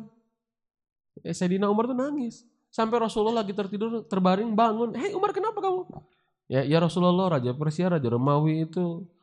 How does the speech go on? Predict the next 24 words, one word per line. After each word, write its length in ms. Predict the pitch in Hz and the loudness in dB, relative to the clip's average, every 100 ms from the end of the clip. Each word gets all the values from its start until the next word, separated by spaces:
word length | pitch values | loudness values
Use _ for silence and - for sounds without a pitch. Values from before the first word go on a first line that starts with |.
| _ _ | _ _
tahtanya, 560 | 143 139 - 135 156 | -4 -2 -4 -4 -2
singgasananya 540 | 156 143 135 135 139 143 | -2 -2 -2 -2 -2 -2
berda-, 300 | 143 135 - - | 0 -2 -2 -12
am-, 220 | - 117 - | -8 -8 -2
apa 220 | 117 151 | 0 2
namanya, 140 | 151 143 120 | 2 2 2
berlandaskan 300 | 117 117 123 | 0 -2 -4
emas. 340 | 131 135 123 | -2 -4 -4
Lah 160 | 147 151 | -4 -4
Anda 380 | 160 165 180 170 - _ _ | -4 -2 -2 -4 -12 _ _
tidur 280 | 151 151 151 | 0 2 2
di 80 | |
atas 240 | 143 160 156 | 0 -2 -4
tikar." 400 | 160 - 160 175 _ - _ _ _ _ | -6 -6 -8 -8 _ -20 _ _ _ _
"Wahai 300 | 180 196 190 | -2 0 2
Umar, 320 | 214 233 226 | 0 -2 -4
kamu 240 | 233 254 | -4 -2
ragu 240 | 254 185 240 | -2 0 0
aku 160 | 247 | 0
jadi 160 | 233 240 | -2 0
Rasul?" 320 | 247 240 262 - _ _ _ _ | 0 0 -4 -6 _ _ _ _
"Enggak 300 | 185 208 185 | -2 2 6
ya 80 | 165 | 6
Rasulullah." 540 | 160 165 165 165 180 | 4 4 4 4 0